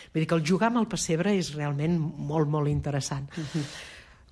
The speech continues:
Speaker 1: Com s'ha arribat fins aquí? Eh, mireu, una de les primeres imatges que, que tenim dels, dels reis, com que això és la ràdio i no la televisió, no ho podem passar,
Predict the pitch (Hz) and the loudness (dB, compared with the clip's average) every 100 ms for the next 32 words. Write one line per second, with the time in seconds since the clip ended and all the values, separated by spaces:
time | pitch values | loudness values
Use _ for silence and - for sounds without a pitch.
0 | - 254 254 240 226 208 202 - 214 190 | 2 2 4 4 4 4 2 0 0 2
1 | 202 226 202 160 180 175 165 160 156 156 | 2 2 2 2 0 2 4 4 4 2
2 | 190 226 185 165 233 262 214 - 185 175 | 2 4 4 4 4 4 2 2 2 4
3 | 208 208 165 156 165 143 139 131 - - | 4 2 0 2 2 2 -2 -2 -4 -6
4 | - 160 147 135 127 135 - - 160 147 | -2 2 2 2 0 -4 -8 -6 -4 0
5 | 147 185 156 139 - - - - - 151 | 4 4 4 0 -6 -18 -18 -18 -8 -2
6 | 147 151 139 135 - - - - 143 123 | 2 2 2 -2 -4 -4 -6 -6 -4 -2
7 | - 214 180 220 254 - - _ _ _ | 2 2 4 0 -4 -8 -14 _ _ _
8 | _ _ - - - 165 156 147 170 180 | _ _ -18 -18 -2 0 2 2 2 4
9 | 180 156 131 151 165 143 147 143 131 139 | 4 4 2 4 4 4 4 2 2 0
10 | 139 139 143 156 139 131 127 - 160 | -2 -2 -2 0 0 0 -2 0 0